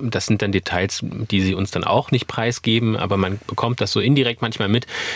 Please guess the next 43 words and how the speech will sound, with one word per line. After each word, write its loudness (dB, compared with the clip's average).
dass -2
sie 4
dann 2
gerne 0
auch 0
mal 0
auf -2
den 4
Busch 2
klopfen, -2
weil 0
sie 2
eben 2
bestimmte 0
Personen 2
vielleicht 0
überwachen 2
und 2
schauen, 4
gibt 0
es -2
da 0
auf 2
die 2
Medienberichterstattung 2
irgendein 2
Echo, 2
da, -2
womit 2
sie 0
sich -2
vielleicht -2
verdächtig -2
machen -4
könnten. -4
Das -2
kommt -2
auch 0
natürlich -2
immer 0
mal 2
wieder 0
vor. -6